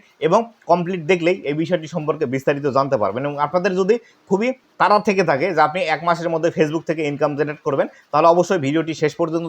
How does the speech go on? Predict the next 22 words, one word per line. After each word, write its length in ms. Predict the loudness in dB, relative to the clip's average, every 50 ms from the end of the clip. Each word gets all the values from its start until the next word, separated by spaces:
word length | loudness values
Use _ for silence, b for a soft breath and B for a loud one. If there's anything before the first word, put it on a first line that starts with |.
| -2 0
দেখুন। 160 | 0 0 -4 -4 b b b b _ 0
শেষ 120 | 0 0 2 2
পর্যন্ত 260 | 0 0 0 0 -2 0 0 0
দেখলে 160 | 0 0 -2 -4 -6 _ _ _ -8 -4
আপনারা 220 | -2 0 0 0 0
কীভাবে 300 | 2 2 2 4 4 2 -2 -2 0
দ্রুত 180 | -2 0 4 4 2
আপনাদের 240 | 2 2 -4 -4 -4 -2
Facebook 240 | 0 0 0 -2 -2 -2
পেজের 200 | -2 -2 -2 -4
মধ্যে 160 | -2 -2 -2 -4 b b b b _ 2
ফলোয়ার, 360 | 2 4 6 8 6 6 4 0 -8 _ 0 2
ওয়াচ 180 | 2 2 2 0 -2
টাইম 140 | -2 -2 -2 -4 -4
নিয়ে 140 | -2 0 0 0
এসে 140 | 2 2 0 b b b b _
Facebook 300 | 2 2 4 4 2 2 2 -2
মনিটাইজেশন 480 | -2 2 2 2 2 2 -2 -4 -6 -2 0 0
on 60 | 0 2 2 -2
করবেন, 200 | 0 0 -2 -6 -6 _ _ _ -4 -4
এই 60 | -2 0
সম্পূর্ণ 280 | -2 -2 0 0 0